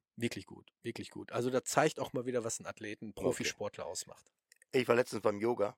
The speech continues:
Speaker 2: ne?
Speaker 1: <laughs>
Speaker 2: Und, äh, hab Yoga gemacht und, äh, meine Empfehlung wär, macht Yoga.
Speaker 1: Würde ich gerne machen.
Speaker 2: Yoga ist toll, ehrlich.
Speaker 1: Aber ist so schweineteuer immer.
Speaker 2: Ja. Ey,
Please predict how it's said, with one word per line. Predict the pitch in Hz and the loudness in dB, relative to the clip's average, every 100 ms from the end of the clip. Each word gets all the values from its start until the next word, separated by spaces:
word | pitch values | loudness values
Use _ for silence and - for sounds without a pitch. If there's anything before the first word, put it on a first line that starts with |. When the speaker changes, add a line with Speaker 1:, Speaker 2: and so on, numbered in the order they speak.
| _ _ | _ _
Speaker 2:
ne? | - - | -16 -10
Speaker 1:
<laughs> | - - - - - 160 - - - | -10 -4 -2 -2 -2 -6 -8 -12 -2
Speaker 2:
Und, | 113 110 | -2 2
äh, | 107 101 | 6 6
hab | 107 110 | 6 4
Yoga | 120 98 | 4 2
gemacht | 87 92 120 - | 0 -2 -4 -8
und, | - 101 80 | -6 -4 4
äh, | 104 101 - - - _ _ _ - | 6 6 2 -12 -20 _ _ _ 2
meine | 143 | 4
Empfehlung | 147 139 123 107 | 6 6 4 6
wär, | 107 95 _ _ _ _ _ | 6 6 _ _ _ _ _
macht | 87 - | -8 -2
Yoga. | 87 82 82 - - - | -4 -4 -8 -16 -20 -6
Speaker 1:
Würde | 123 127 | -4 -4
ich | |
gerne | - 113 107 | -4 -4 -2
machen. | 110 113 107 _ | -6 -6 -18 _
Speaker 2:
Yoga | 98 123 117 | 2 4 6
ist | - - | 2 -4
toll, | 104 78 | -4 -2
ehrlich. | - - - _ - | -4 -8 -14 _ -12
Speaker 1:
Aber | - | -10
ist | - - | -8 -10
so | |
schweineteuer | - - 110 127 - - 123 - | -8 -8 -10 -16 -16 -14 -14 -16
immer. | _ _ - - - - _ _ _ 90 95 - _ - | _ _ -20 -16 -16 -16 _ _ _ -10 -10 -12 _ -6
Speaker 2:
Ja. | - - - _ _ _ _ _ _ _ _ _ _ _ _ _ - | -4 -4 -10 _ _ _ _ _ _ _ _ _ _ _ _ _ -6
Ey, | 117 | -6